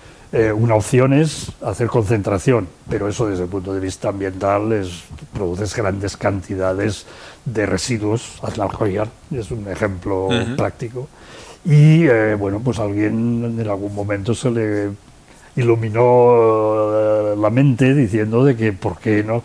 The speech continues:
Speaker 1: si hay mi-, microorganismos que son capaces de hacer eso y que, eh, producen aguas ácidas, ¿por qué no se utilizan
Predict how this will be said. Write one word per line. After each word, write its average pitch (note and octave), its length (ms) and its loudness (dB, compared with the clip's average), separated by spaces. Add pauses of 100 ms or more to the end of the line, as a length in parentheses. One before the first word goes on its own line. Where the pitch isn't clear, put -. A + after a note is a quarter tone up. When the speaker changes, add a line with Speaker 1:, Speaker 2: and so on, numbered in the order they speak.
Speaker 1:
si - 160 -2
hay B2 60 2
mi-, A#2+ 200 -2 (220)
microorganismos B2+ 800 2
que A2+ 140 -4
son A#2+ 180 -2
capaces A2+ 400 2
de A#2+ 60 4
hacer A#2 200 2
eso C3+ 320 2 (540)
y B2 100 0
que, A#2 120 -2
eh, - 40 -6 (580)
producen A2+ 440 2
aguas A2+ 300 2
ácidas, C#3+ 440 2
¿por G#2+ 240 -4
qué B2 120 0
no A2+ 100 -2
se - 140 -2
utilizan A#2 600 0